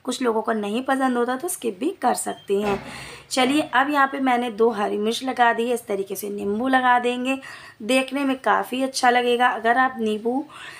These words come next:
स्ट्रॉन्ग पसंद करते हैं तो खाते समय थोड़ा सा और इसमें निचोड़ लीजिएगा, आपको मज़ा ही आ जाएगा।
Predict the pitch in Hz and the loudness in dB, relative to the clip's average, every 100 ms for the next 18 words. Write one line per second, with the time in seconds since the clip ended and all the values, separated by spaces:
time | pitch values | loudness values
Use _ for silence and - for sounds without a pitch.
0 | - - 247 220 233 262 262 269 262 233 | -10 -4 4 4 4 0 0 0 2 2
1 | 226 233 269 381 392 233 - 226 247 294 | 2 -2 -4 -4 2 2 2 -2 -2 -4
2 | 302 302 311 285 269 262 214 220 233 - | -4 0 0 0 0 2 4 4 4 -2
3 | 269 - - - - 226 214 254 254 254 | -2 -2 -6 -20 -10 -6 -2 2 4 4
4 | 214 214 214 294 359 247 - 285 208 196 | 4 4 4 4 2 0 0 0 2 0
5 | 202 202 294 403 196 196 - 190 190 196 | 0 2 0 0 -2 -4 -4 -4 -2 -2
6 | 208 | -2